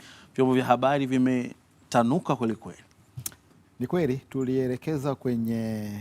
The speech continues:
Speaker 2: redio kwa sababu uchaguzi ni serikali za mitaa.
Speaker 1: Mhm.
Speaker 2: Na redio sasa hivi ziko nyingi huko mikoani,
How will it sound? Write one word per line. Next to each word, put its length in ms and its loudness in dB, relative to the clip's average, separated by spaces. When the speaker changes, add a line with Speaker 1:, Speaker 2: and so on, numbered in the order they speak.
Speaker 2:
redio 440 0
kwa 240 -12
sababu 840 -6
uchaguzi 420 -6
ni 80 -4
serikali 320 -6
za 140 -8
mitaa. 360 -10
Speaker 1:
Mhm. 300 -8
Speaker 2:
Na 540 -8
redio 460 -4
sasa 260 -8
hivi 260 -4
ziko 420 -8
nyingi 420 -2
huko 680 -6
mikoani, 640 -6